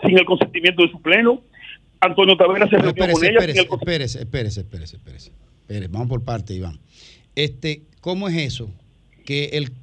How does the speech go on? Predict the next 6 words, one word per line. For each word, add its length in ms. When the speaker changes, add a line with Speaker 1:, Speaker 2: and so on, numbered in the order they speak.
Speaker 2:
presidente 420
de 60
la 120
comisión 600
de 60
investigación 840